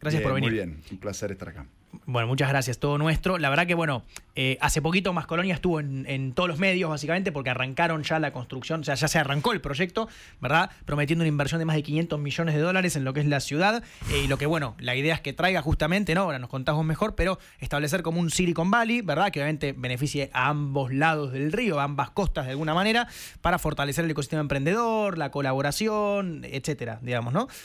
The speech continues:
Speaker 1: sea, es un proyecto enorme del que todos los que nos enteramos es como que queremos estar de alguna manera porque es brillante realmente, y aparte cuando, eh, Edu nos empieza a contar van a ver que la cantidad de puertas que se abren,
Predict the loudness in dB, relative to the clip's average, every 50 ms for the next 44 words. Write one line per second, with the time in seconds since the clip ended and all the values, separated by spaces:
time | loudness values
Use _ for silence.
0 | -14 -6 -2 0 2 2 2 0 -2 -4 -2 -2 0 0 0 0 -2 0 2 2
1 | 4 4 4 4 2 2 2 0 0 0 -2 0 2 2 2 2 0 -2 -2 -4
2 | -2 -4 -4 -4 0 2 2 4 4 2 0 -2 -4 -12 -20 -18 -10 -8 -8 -6
3 | -4 -4 -2 -2 -2 -2 -2 -2 -2 -2 0 0 0 2 2 2 2 4 2 2
4 | 2 2 4 4 4 4 2 2 0 -2 -4 -4 -2 0 0 0 2 2 2 2
5 | 2 0 0 0 0 0 0 0 0 0 0 0 0 0 0 0 0 -2 -2 -2
6 | -2 -2 -2 -4 -2 -2 -2 -2 -4 -8 -16 -16 -16 -14 -8 -4 -4 -2 2 2
7 | 2 2 2 0 0 -2 -2 0 0 0 2 0 2 2 2 2 2 2 2 2
8 | 0 0 0 -2 -2 0 0 0 -2 -2 -2 -2 -2 0 2 2 2 0 -2 -2
9 | -2 0 0 0 -2 -2 -2 -2 -2 2 2 2 4 2 2 0 -2